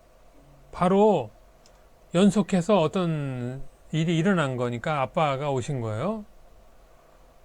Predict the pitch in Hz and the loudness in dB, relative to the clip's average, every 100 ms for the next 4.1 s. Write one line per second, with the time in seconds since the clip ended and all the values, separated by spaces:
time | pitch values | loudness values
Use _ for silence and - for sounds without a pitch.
0 | - - - 180 202 220 - 156 170 175 | -20 -20 -6 -2 0 0 -2 -2 2 0
1 | 175 214 226 180 147 - _ - 147 160 | 0 -2 -2 -6 -10 -20 _ -14 -4 0
2 | 170 165 135 127 151 139 123 113 110 170 | 2 0 -2 -6 -6 -4 -4 -6 -6 -6
3 | 165 131 123 123 131 - 180 - 120 - | -4 -6 -8 -8 -8 -8 -10 -8 -14 -12
4 | 107 | -14